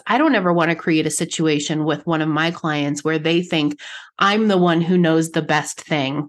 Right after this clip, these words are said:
for their life or for their business, right? So I think there's a fine line sometimes between coaching and consulting,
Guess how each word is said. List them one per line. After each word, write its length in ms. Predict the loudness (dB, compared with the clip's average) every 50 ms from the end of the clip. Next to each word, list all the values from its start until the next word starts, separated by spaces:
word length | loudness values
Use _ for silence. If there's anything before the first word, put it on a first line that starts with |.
| _ _
for 240 | -4 0 2 2 2
their 300 | 2 2 0 0 0 0
life 360 | -2 -4 -4 -6 -8 -12 -12 -4
or 140 | -2 -2 -2
for 200 | 0 0 0 0
their 220 | 2 0 -2 -2
business, 640 | -2 -4 -4 -6 -6 -6 -8 -10 -10 -10 -12 -14 -10 -4
right? 260 | -2 0 0 0 -2 0
So 260 | 0 2 2 2 0 -4 -14 -16 -16 -18 -18 -2 0
I 120 | 0 0
think 340 | 2 0 0 0 2 2 2
there's 280 | 2 2 2 2 2 2
a 100 | 0 -2
fine 440 | -2 0 0 2 2 4 2 2
line 300 | 2 2 2 2 2 2
sometimes 540 | 0 2 0 0 0 2 0 0 0 0 0
between 400 | -2 -4 -4 0 0 0 0 0
coaching 540 | -2 -2 -2 -2 -2 0 0 0 2 2 2
and 140 | 2 0 -2
consulting, 840 | -2 -2 -4 -2 -2 -4 -6 -6 -6 -6 -2 0 0 0 0 -2